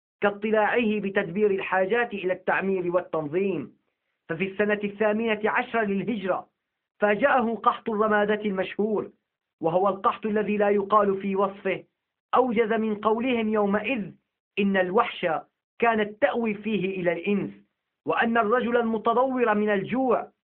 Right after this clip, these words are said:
كان يذبح الشاة فيعافها لقبحها.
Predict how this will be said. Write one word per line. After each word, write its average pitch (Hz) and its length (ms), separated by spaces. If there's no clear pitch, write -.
كان 196 220
يذبح 202 460
الشاة 165 580
فيعافها 208 880
لقبحها. 165 840